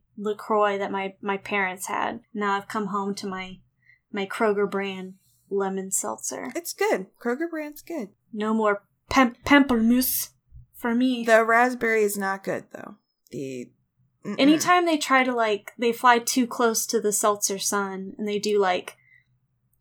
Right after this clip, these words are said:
Speaker 1: mixed berry citrus, and I'm like, "No, no, no, no, just do, like, your lemon limey or your, your mandarin. Maybe a coconut."
Speaker 2: Mm-hmm.
Speaker 1: I was a big fan, but Mark was like,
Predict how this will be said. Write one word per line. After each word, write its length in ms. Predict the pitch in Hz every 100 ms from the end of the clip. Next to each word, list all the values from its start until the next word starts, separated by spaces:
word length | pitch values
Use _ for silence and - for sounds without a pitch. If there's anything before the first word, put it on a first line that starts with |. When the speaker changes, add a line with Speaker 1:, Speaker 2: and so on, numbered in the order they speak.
| _ -
Speaker 1:
mixed 600 | 262 294 294 - - - _
berry 680 | 254 233 247 262 285 294 302
citrus, 1200 | 285 - - 233 - 208 202 190 - - - - _ _ _ _ -
and 120 | 233
I'm 140 | 220 214
like, 260 | 214 208
"No, 520 | 226 240 247 247 240
no, 160 | 233 247
no, 180 | 254 269
no, 260 | 277 294
just 320 | 240 277 277 -
do, 140 | 311
like, 200 | 285 285
your 140 | 254
lemon 320 | 233 240 233 214
limey 500 | 220 220 226 226 -
or 100 | 226
your, 300 | 208 208 202 _ _ _
your 100 | 202
mandarin. 720 | 202 214 220 214 220 220 220 - _
Maybe 420 | 269 277 294 302 294
a 80 |
coconut." 560 | 294 294 294 294 302 294
Speaker 2:
Mm-hmm. 40 | -
Speaker 1:
I 100 | 247
was 140 | 269 240
a 60 |
big 200 | 226 233
fan, 300 | - 214 202 196
but 100 | 208
Mark 300 | 208 202 -
was 180 | 208
like, 220 | 220 226